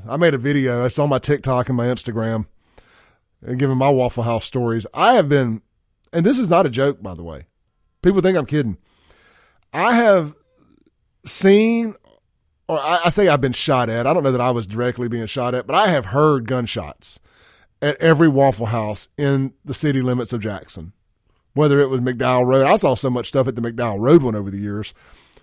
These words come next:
I saw a stripper get thrown through a plate glass window in a fight at the Waffle House on McDowell Road.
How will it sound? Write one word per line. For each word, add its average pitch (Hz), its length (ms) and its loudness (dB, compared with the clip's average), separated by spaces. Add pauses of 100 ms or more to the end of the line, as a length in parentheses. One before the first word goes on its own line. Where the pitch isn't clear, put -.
(560)
I 202 180 2
saw 180 340 4
a 110 40 -2
stripper 175 560 0
get 123 240 -6
thrown 151 280 2
through 147 160 0
a 117 40 -2
plate 147 280 -2
glass 127 300 -4
window 92 460 -6 (840)
in 143 100 0
a 123 40 0
fight 127 360 -2 (400)
at 135 120 -2
the 113 80 -10
Waffle 123 280 -2
House 113 460 -4 (100)
on 131 120 -4
McDowell 113 300 -4
Road. 101 340 -6